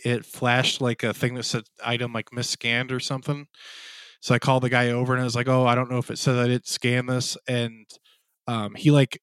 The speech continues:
swiped his badge and, like, hit the okay, like, the clear or whatever. He's like, "Oh, it happens all the time to people." But, like, it showed, like, a little video clip of, like, me running my hand, like,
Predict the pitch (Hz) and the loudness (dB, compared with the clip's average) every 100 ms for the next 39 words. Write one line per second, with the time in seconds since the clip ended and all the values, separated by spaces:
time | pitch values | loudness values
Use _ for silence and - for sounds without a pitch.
0 | - - - 135 139 151 - 151 147 127 | -10 -6 -4 2 4 4 2 2 2 4
1 | 127 123 131 127 135 120 113 - 127 131 | 2 4 2 0 -2 -4 -6 -2 0 0
2 | 123 120 117 - 123 120 120 110 - - | 2 2 2 2 2 2 2 -2 -6 -8
3 | 113 - 123 123 127 131 139 127 135 131 | -8 0 4 4 6 4 6 4 4 2
4 | 143 147 135 131 135 135 135 127 127 - | 4 4 6 4 2 0 0 0 0 -2
5 | 123 131 131 131 117 117 107 - - - | -2 -2 -2 -2 -2 -2 -6 -10 -18 -18
6 | - 135 135 131 - 170 - - 170 185 | 0 2 4 2 2 0 2 8 10 10
7 | 156 139 131 147 151 143 156 160 139 - | 8 4 4 6 6 6 6 6 4 2
8 | 135 127 123 127 123 139 131 131 139 143 | -2 -2 -4 -4 -4 -2 2 2 2 0
9 | 135 120 131 131 135 127 117 | 0 0 0 -2 -2 -4 -4